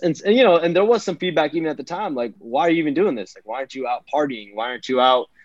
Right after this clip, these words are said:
uh, spending time with friends? Why aren't you out, you know, not,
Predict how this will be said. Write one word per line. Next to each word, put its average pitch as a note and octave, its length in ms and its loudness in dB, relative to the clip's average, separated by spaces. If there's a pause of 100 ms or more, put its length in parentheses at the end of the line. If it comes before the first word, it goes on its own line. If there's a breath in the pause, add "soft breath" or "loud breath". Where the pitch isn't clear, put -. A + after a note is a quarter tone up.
(240 soft breath)
uh, A#2+ 220 -2
spending C3 340 -8
time C3+ 200 0
with C3 120 -2
friends? B2 460 0
Why A2+ 140 -4
aren't A#2+ 180 -8
you B2 140 0
out, B2+ 340 0 (100)
you C#3+ 120 -8
know, A2+ 160 -8
not, C#3 320 0